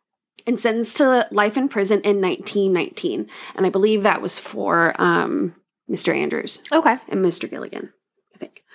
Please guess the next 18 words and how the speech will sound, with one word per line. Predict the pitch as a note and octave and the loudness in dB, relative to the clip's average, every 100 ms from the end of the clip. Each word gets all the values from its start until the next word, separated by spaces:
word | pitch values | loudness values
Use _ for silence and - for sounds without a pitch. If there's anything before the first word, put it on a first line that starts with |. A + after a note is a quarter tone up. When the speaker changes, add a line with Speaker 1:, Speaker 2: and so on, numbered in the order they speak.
| - | 0
Speaker 1:
Missus | D4 D#4+ D4+ | 2 2 2
Archer | C#4+ D4+ | 0 0
Gilligan | C4+ B3 A#3 A3 B3+ | 0 0 2 2 2
had | B3+ G#3+ | -2 -2
pleaded | A#3+ A3+ G#3 | 0 0 2
not | G3 A3+ | 0 2
guilty | A#3 G#3 A3 B3+ | 0 -2 -2 -2
by | A3+ G3+ | 0 0
reason | F#3 G3+ G#3 | 0 -2 -2
of | - F3+ | -4 -6
insanity. | F#3 - G4+ E4 D#3 E3 D4 - - | -6 0 2 2 0 -2 -4 -4 -10
Speaker 2:
Oh. | F#3+ B3 E4+ - _ G#3+ | -6 -6 -8 -16 _ 0
Speaker 1:
And | A3 | 2
in | |
nineteen | A3+ B3 C4 A#3 | 2 0 -2 -2
twenty-four, | A#3 A3 E4 E4 E4 | -2 -2 2 2 2
she | - A#3 | -2 0
was | A3+ F#3+ | 0 -2